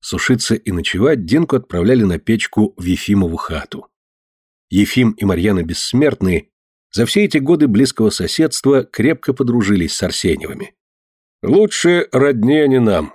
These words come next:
говорил Ефим. Зимой он часто ездил в город, привозил деревенские новости и подолгу сидел за столом с Мариной, опрокинув на блюдце чашку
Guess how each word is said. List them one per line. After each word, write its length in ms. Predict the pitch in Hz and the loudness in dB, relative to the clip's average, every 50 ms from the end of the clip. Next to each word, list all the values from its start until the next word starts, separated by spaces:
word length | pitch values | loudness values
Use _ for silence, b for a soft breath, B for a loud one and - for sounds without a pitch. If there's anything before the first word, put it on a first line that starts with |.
| _ _ | _ _
говорил 380 | - 92 98 95 82 80 78 78 | -4 0 0 2 2 2 -2 -2
Ефим. 440 | 80 87 - - 92 76 - - _ _ _ _ _ _ _ _ _ _ _ _ _ _ _ _ _ _ _ - | -2 -4 -4 -4 -6 -6 -8 -10 _ _ _ _ _ _ _ _ _ _ _ _ _ _ _ _ _ _ _ -8
Зимой 320 | 78 85 110 160 202 202 | -2 2 2 4 4 4
он 80 | 185 151 | 2 0
часто 320 | - 170 160 - - 127 | 0 -2 -4 -2 0 2
ездил 380 | 110 110 139 131 117 120 127 113 | 2 4 2 2 2 0 0 0
в 100 | 101 87 | -2 -4
город, 460 | 82 85 90 85 78 71 - - - | -4 -2 0 0 0 -2 -6 -16 -10
привозил 380 | - 92 87 85 80 117 139 127 | -6 -2 -2 0 2 2 2 2
деревенские 580 | 95 98 92 98 117 110 104 - - 117 104 | 2 2 2 2 2 0 -2 -4 -2 -2 -2
новости 600 | 92 85 80 73 73 - - - - - 71 - _ _ _ _ _ _ _ _ | 0 -2 -4 -6 -6 -8 -10 -10 -10 -12 -16 -18 _ _ _ _ _ _ _ _
и 80 | - 101 | -6 -6
подолгу 540 | - - 90 78 80 139 180 180 156 147 123 | -2 -2 -2 0 2 2 2 2 0 -2 -4
сидел 320 | - - 95 104 170 165 | -2 -2 0 0 0 0
за 100 | 135 113 | 0 -4
столом 340 | - - - 101 120 135 127 | -4 -2 -2 0 0 0 -2
с 120 | - - | -2 -2
Мариной, 520 | 110 107 101 90 87 82 80 80 78 80 - - | 0 0 0 0 0 -2 -2 -2 -4 -6 -6 -10
опрокинув 560 | - - 87 82 - - 107 101 95 - - | -10 -8 -8 -8 -2 0 0 0 0 -2 -4
на 100 | 95 85 | -6 -4
блюдце 320 | 87 95 92 - - - | -2 -4 -4 -4 -8 -10
чашку 580 | - - - 160 131 - - - 101 95 - | -8 -4 -2 -2 -2 -2 -2 -2 -2 -2 -2